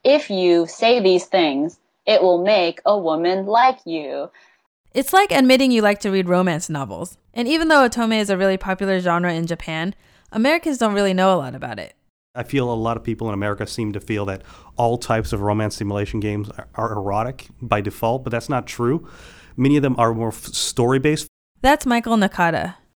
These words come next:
Speaker 3: I am a junior produ-, producer at Voltage Entertainment U S A.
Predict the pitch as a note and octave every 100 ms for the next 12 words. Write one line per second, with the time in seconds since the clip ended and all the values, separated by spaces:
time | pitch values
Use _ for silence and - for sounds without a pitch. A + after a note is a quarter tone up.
0 | - A#2 G#2+ G#2+ G2 G2+ C3 B2+ B2 -
1 | A2+ A#2 - A#2 B2 - D#3 D3+ D3+ -
2 | A2+ G2+ - G#2+ A2+ A2 A2 A#2 A2 -
3 | A2 G#2 G2+ A2 - B2+ D3+